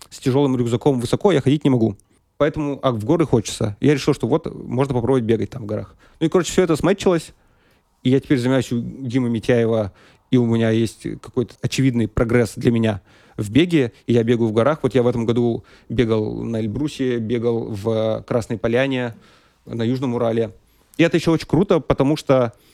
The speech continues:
это не только про бег, а ты, чтобы, ты не просто туда приезжаешь, пробежал и уехал. Ты приезжаешь туда заранее, акклиматизироваться, живёшь, варишься в этой тусовке,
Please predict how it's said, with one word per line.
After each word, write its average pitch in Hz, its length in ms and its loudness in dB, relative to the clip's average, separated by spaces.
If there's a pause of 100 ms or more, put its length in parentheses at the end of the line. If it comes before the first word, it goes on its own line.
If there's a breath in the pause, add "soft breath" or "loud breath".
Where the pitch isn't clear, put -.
(220 soft breath)
это 143 200 0
не 131 80 2
только 165 200 -2
про 117 160 -2
бег, - 240 -2
а 127 60 -4
ты, 143 440 -2
чтобы, 123 540 -4
ты 165 80 0
не 139 100 2
просто - 320 -4
туда 139 100 2
приезжаешь, 123 580 2 (280 soft breath)
пробежал 120 400 2
и 117 60 0
уехал. 113 340 0
Ты 160 140 -2
приезжаешь 117 380 0
туда 117 160 -6
заранее, 147 440 0
акклиматизироваться, 123 800 -2
живёшь, 135 500 -2 (260 loud breath)
варишься 120 340 -2
в - 20 -2
этой 123 140 -2
тусовке, 131 640 0